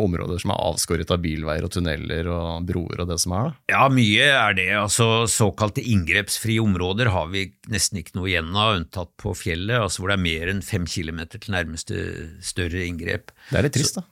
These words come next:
Speaker 2: Ja, på en måte i hvert fall. Eh, det er klart, det er jo fortsatt masse natur der.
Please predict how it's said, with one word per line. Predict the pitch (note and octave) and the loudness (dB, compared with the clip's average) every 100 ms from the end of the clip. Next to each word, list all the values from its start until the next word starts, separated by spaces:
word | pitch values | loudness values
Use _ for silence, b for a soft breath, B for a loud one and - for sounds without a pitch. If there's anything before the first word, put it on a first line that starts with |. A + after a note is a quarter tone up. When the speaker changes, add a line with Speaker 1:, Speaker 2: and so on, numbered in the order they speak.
| _ | _
Speaker 2:
Ja, | A2 B2 F#3+ G3+ | 2 4 4 4
på | G3 | 4
en | G3 | 4
måte | B2+ C3 | 4 4
i | F3 | 4
hvert | A#2 | 4
fall. | - D3+ D3+ | 4 2 6
Eh, | D3+ D3 C#3 | 6 6 4
det | B2+ | 4
er | C#3+ | 4
klart, | A2 A#2+ | 4 4
det | B2+ | 4
er | B2+ | 4
jo | A#2 | 0
fortsatt | F#2 C#3 D3 | 0 -2 0
masse | A#2 - | -2 -2
natur | G#2+ A#2 - F2+ | -4 -4 -2 0
der. | F#2+ D3+ F#3 D#3 | 4 4 4 0